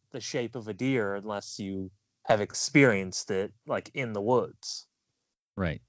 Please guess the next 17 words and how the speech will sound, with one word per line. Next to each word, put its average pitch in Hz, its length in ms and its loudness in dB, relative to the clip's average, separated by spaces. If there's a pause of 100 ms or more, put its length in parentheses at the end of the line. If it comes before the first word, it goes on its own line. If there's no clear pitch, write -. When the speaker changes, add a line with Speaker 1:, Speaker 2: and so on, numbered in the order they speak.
(140)
Speaker 2:
It 117 160 4
is, 120 300 0 (120)
it 117 180 2
is 107 420 2 (760)
definitely, 123 400 2
like, 101 220 4 (220)
you 113 120 8
know, 85 200 4 (400)
call 101 200 8
it 95 60 6
a 90 40 2
game 90 360 8
eye 92 280 8
or, 90 120 6
or 82 220 2
whatever, 80 440 6
but 73 220 0